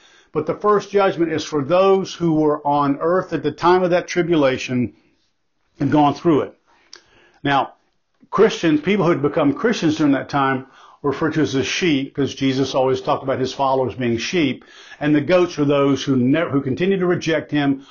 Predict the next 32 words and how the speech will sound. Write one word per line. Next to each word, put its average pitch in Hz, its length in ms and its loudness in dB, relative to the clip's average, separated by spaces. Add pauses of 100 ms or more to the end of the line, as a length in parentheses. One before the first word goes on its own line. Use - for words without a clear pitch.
(160)
all 175 220 6
the 185 80 2
way 175 140 4
up 165 140 -4
to 160 60 -4
the 156 120 -2
point 147 420 0
of 131 100 -6
the 127 80 -4
destruction, 151 680 -2
followed 170 340 2
the 160 140 0
Antichrist. 143 720 -2 (420)
They 160 160 4
are 180 60 4
the 156 100 2
ones 147 280 4
who 147 80 -2
are - 20 -4
judged 135 400 -2
as 107 100 -6
goats, 143 460 0 (500)
and 135 160 0
they 156 160 4
are 147 300 4
thrown 147 480 0
into 143 440 2
the 135 80 2
lake 131 260 0
of 131 120 -8
fire. 123 360 -2 (480)
Okay? 120 240 -8